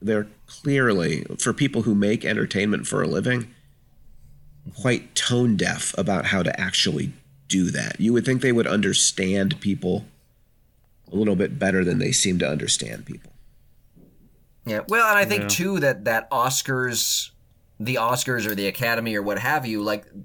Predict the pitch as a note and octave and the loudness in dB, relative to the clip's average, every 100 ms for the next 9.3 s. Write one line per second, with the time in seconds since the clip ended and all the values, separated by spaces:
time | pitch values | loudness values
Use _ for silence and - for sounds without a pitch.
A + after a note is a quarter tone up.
0 | - - _ - - _ _ _ _ - | -20 -20 _ -20 -20 _ _ _ _ -14
1 | A#2 G2+ C#3 D#3 B2+ A#2+ - A2 G#2+ A#2+ | -10 -2 0 0 0 0 -2 -2 -2 0
2 | C3+ C#3+ C3+ - A#2+ A2 - A#2+ A2+ G#2+ | 0 -2 -4 -6 -6 -6 -4 -4 -4 -4
3 | F#2 - G2 G2+ G#2 G#2 G2 - - - | -4 -2 0 2 0 -2 -8 -12 -14 -20
4 | - - - - - - - - A2+ A#2 | -20 -20 -20 -20 -8 -4 -4 -2 0 0
5 | A#2 G#2+ G2 - G#2+ A2 A2+ A2+ A2+ - | 0 -2 -2 -2 0 0 -2 -2 -2 -4
6 | - - - - A2 G2 F#2 G#2 G2+ G2+ | -8 -14 -16 -4 -2 -2 -2 0 0 0
7 | G#2 - G2 F#2+ F2+ F2+ E2+ F2 - G#2+ | 0 0 0 2 2 0 0 -4 -6 -4
8 | E2 D#2+ E2+ F#2+ G2 G#2 G2+ G2 F#2 - | -2 -2 -4 -4 -2 -2 -2 -2 -2 -2
9 | G#2 G2 F#2+ | -2 -2 -4